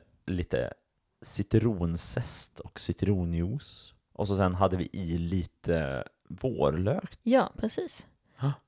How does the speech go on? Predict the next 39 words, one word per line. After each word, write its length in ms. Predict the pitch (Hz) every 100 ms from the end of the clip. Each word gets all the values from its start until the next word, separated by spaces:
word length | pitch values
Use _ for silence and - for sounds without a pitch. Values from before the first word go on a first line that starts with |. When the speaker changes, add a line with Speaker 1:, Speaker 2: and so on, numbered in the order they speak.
| -
Speaker 2:
Och, 420 | - 233 - - 233
eh, 160 | 214
just 200 | 220 381
det, 80 | 180
en 160 | 214 240
sak 220 | 311 -
om 140 | 196
färsen 760 | - 240 160 - - 285 294 269 _ _ _ _ -
som 240 | - 214
jag 260 | 165 147 - _ _ - - -
testade, 680 | - 240 - - 180 196 240 - - - - _ _ _ _ -
som, 640 | - - 220 185 175 175
eh, 120 | 170
jag 120 | 165
inte 120 | 233 233
riktigt 200 | 262 226
vet 180 | 202
hur 40 | 170
jag 60 |
ska 100 | -
utvärdera, 440 | - 220 - 139 123
för 80 | 202
vi 60 |
har 60 | 202
bara 140 | 202
gjort 140 | 262 262
det 80 |
här 80 | 190
en 100 | 143
gång 160 | 180 165
ju. 100 | - - -
Speaker 1:
Ja. 200 | 110 101
Speaker 2:
Men 120 | 220 240
jag 140 | 240
läste, 420 | 262 254 - 196 - _ _
eh, 380 | - 196 175 - - - -
i 120 | 196
något 240 | 196 226 -
recept 380 | - 147 -